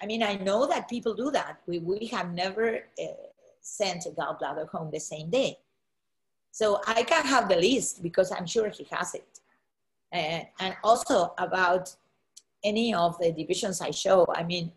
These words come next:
anything that you, you may need, or I know <laughs> you don't need our,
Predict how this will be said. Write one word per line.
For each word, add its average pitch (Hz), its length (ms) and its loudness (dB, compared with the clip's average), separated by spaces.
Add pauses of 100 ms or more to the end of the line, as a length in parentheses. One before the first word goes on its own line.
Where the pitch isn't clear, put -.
anything 254 1000 -2
that 160 240 0
you, 165 160 -2 (1300)
you 185 160 -2
may 185 260 2
need, 196 420 0
or - 260 0 (340)
I 180 60 0
know 208 160 6
<laughs> - 60 -4
you 240 120 8
don't 165 220 2
need 156 180 -4
our, 151 460 4